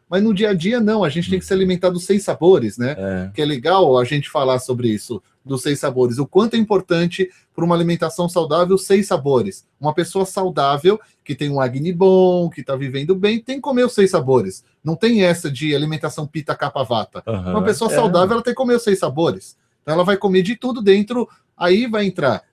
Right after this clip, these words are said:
Speaker 1: época do ano, sua idade, é, biotipo, se você souber, é, é,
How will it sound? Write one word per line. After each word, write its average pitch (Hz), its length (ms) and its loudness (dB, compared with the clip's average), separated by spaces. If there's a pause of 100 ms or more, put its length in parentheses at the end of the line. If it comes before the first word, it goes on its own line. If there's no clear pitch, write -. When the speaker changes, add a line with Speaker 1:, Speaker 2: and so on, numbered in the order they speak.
(140)
Speaker 1:
época 135 320 -2
do 185 180 4
ano, 151 480 2
sua 131 220 -6
idade, 131 920 -2 (200)
é, 107 80 -8
biotipo, 147 640 -4
se - 80 -12
você 127 200 -4
souber, 139 720 0 (240)
é, 117 680 -2 (240)
é, 113 440 -6